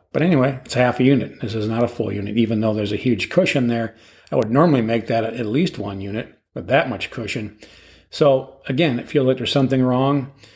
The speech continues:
but there's enough cushion for, for me to play that game, and I hope it comes through like the other ones have. Then we move on to, uh, Ohio State versus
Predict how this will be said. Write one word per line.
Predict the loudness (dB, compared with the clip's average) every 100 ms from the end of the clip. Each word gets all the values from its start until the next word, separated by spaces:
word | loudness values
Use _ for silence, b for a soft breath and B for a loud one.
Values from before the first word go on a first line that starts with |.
| b b _
but | -2 2
there's | 2
enough | 4 4 2
cushion | 2 2 2 -2
for, | -4 -4 -8
for | -8 -6
me | -2 0 -2
to | -4
play | -2 2 2
that | 0 -4
game, | -4 -2 -4
and | -4
I |
hope | -6 -6
it | -6
comes | -4 -4 -4
through | -4
like | -4 -6 -6
the | -4
other | -4
ones | -6 -8 -6
have. | -4 -6 -14 B B B B B B
Then | 2
we | 6
move | 6
on | 6 6 4
to, | 4 4 4 2 -4 -4
uh, | -4 -4 -8 -12 B B -16 -12
Ohio | -10 -6 0 0
State | -2 -2 2 0 -2
versus | -8 -8 -6 -8